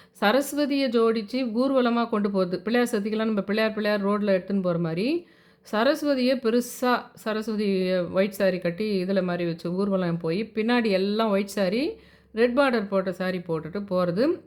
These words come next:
அந்த சரஸ்வதி பூஜை நமக்கு எப்படி இப்ப நவராத்திரியில வர்ற இதுதான் சரஸ்வதி பூஜைன்ற மாதிரி, அங்க நல்லா விஷயம் தெரிஞ்சவங்களும் சரி, கல்கத்தா சைட்லயும் சரி, இந்த வசந்த பஞ்சமின்றது சரஸ்வதிக்கான மிக முக்கியமான நாள். இது சினி ஃபீல்டில் இருந்தாலும் சரி, நீங்க எதனா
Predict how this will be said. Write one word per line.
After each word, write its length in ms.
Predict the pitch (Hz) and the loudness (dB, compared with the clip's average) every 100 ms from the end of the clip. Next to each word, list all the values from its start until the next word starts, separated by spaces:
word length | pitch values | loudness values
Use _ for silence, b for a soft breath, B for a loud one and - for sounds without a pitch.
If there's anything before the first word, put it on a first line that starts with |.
| _ | _
அந்த 340 | 208 208 226 | -4 -2 -2
சரஸ்வதி 480 | 220 208 240 269 226 | -2 -2 -2 -2 -4
பூஜை 320 | 202 208 208 | -2 0 0
நமக்கு 380 | 196 196 214 220 | 2 0 0 0
எப்படி 200 | 208 247 | 0 2
இப்ப 220 | 233 196 196 185 180 175 170 | 0 2 0 2 0 -2 0
நவராத்திரியில 720 | 185 226 240 240 220 208 190 | 0 2 2 2 0 2 0
வர்ற 380 | 185 180 170 170 B B B | 0 0 -2 -4 B B B
இதுதான் 380 | 196 196 202 226 | -2 0 2 2
சரஸ்வதி 500 | 214 190 208 214 190 | 0 -2 -2 -2 -2
பூஜைன்ற 500 | 180 180 175 170 160 | -2 -2 0 0 -2
மாதிரி, 460 | 160 160 220 311 311 _ | -4 -2 -2 -2 -6 _
அங்க 320 | - 190 185 | -6 -2 0
நல்லா 440 | 180 180 202 240 254 | 0 0 0 0 0
விஷயம் 360 | 214 208 254 | 0 0 0
தெரிஞ்சவங்களும் 380 | 240 208 208 208 | 0 -2 -2 -2
சரி, 440 | 196 180 220 262 247 | 0 0 0 -2 -2
கல்கத்தா 360 | 196 202 226 | -2 -2 -4
சைட்லயும் 400 | 220 208 196 196 | -4 -2 -2 -2
சரி, 320 | 185 165 185 269 349 B B B - | -2 -2 0 -2 -4 B B B -4
இந்த 140 | 185 | 0
வசந்த 360 | 175 196 269 277 | 0 0 2 2
பஞ்சமின்றது 760 | 254 240 226 214 208 202 233 269 | 2 0 0 0 -2 -2 -2 0
சரஸ்வதிக்கான 800 | 220 240 262 247 240 208 226 | -2 -2 -2 -2 0 0 0
மிக 200 | 214 208 | 0 0
முக்கியமான 520 | 202 196 240 233 208 185 | -2 0 2 2 2 0
நாள். 260 | 170 156 - b b b - | 0 -4 -10 b b b -8
இது 240 | 175 180 220 | -2 -2 2
சினி 160 | 240 | 2
ஃபீல்டில் 340 | 240 226 220 208 | 4 2 2 0
இருந்தாலும் 300 | 196 196 196 | 2 0 0
சரி, 340 | 185 180 185 | -2 -2 0
நீங்க 240 | 180 175 | 0 0
எதனா 200 | 175 196 | 0 0